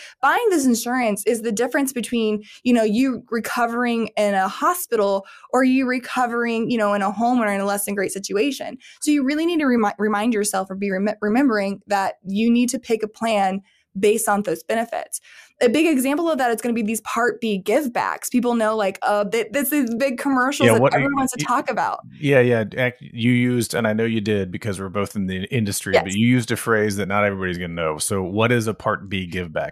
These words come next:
Speaker 2: plan?
Speaker 1: Yes, a Part B giveback is one of, I'm sure you're hearing about it. It's, everybody wants to talk about it. The Joe Namaths and the J J Walker advertisements. What it is, is that the carriers are essentially saying, "Hey, if you enroll into this plan,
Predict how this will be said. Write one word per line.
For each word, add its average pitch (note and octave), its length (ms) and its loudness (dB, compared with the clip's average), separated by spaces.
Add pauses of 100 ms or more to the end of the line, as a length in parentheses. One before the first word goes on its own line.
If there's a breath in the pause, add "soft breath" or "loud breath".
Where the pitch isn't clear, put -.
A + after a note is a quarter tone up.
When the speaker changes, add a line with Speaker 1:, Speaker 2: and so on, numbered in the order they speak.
Speaker 2:
plan? G#3+ 140 2
Speaker 1:
Yes, C4 360 4
a C#4+ 120 -2
Part D4+ 320 -4
B D#4+ 180 0
giveback A3+ 460 0
is G3+ 220 0
one A#3+ 240 2
of, D#4 140 0
I'm A3+ 160 0
sure C#4+ 220 -2
you're C#4+ 140 0
hearing C4+ 340 0
about F#3+ 260 0
it. G3 100 -2
It's, G3+ 240 -4 (120)
everybody C4+ 400 0
wants A3 340 0
to A#3 60 -6
talk A3+ 280 -4
about F#3+ 260 0
it. F#3 100 -4
The G3 80 0
Joe A3+ 300 -2
Namaths A#3 520 0
and G#3 140 -2
the F#3+ 40 -8
J A#3+ 260 -2
J A#3+ 180 -2
Walker A#3 360 2
advertisements. G#3+ 800 -2 (320 loud breath)
What F4 260 4
it - 220 0
is, B3 260 2
is A3+ 200 -2
that A3+ 240 0
the A#3+ 80 -4
carriers D#4+ 580 0
are A#3+ 60 4
essentially D#4+ 420 -2
saying, G#3+ 380 0
"Hey, B3 300 2
if G#3 160 0
you F#4 220 2
enroll B3+ 380 2
into A#3 240 -2
this A#3 360 0
plan, - 500 -2